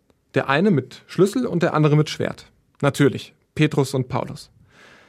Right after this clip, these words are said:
Zu Recht stehen diese beiden ungleichen Heiligen, die Christen im Übrigen heute feiern und derer wir gedenken, in Rom direkt auf dem Petersplatz.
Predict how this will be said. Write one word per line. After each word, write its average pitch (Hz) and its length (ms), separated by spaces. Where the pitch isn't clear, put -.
Zu - 140
Recht 233 280
stehen 147 460
diese 180 200
beiden 170 360
ungleichen 143 600
Heiligen, 135 440
die 135 60
Christen 208 320
im 143 100
Übrigen 151 300
heute 131 200
feiern 180 420
und 127 240
derer 147 220
wir 131 80
gedenken, 139 460
in 160 140
Rom 202 340
direkt 190 420
auf 156 140
dem 147 160
Petersplatz. - 640